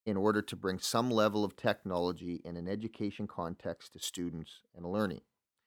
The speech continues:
Now, techno-resiliency, of course, uh, is much more far-reaching than that, in my opinion,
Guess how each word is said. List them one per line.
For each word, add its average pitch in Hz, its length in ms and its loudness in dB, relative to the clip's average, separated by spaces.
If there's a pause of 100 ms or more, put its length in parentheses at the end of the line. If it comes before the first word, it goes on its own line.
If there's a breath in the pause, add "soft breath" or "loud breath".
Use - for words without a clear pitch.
(120)
Now, 120 260 2
techno-resiliency, 113 1160 2
of 92 120 -8
course, 95 460 2 (360 soft breath)
uh, 76 160 -2
is 87 180 -8
much 98 380 0
more 92 260 0
far-reaching 104 760 2
than 78 160 -4
that, 73 240 -6
in 90 80 -10
my 82 180 0
opinion, 82 500 -4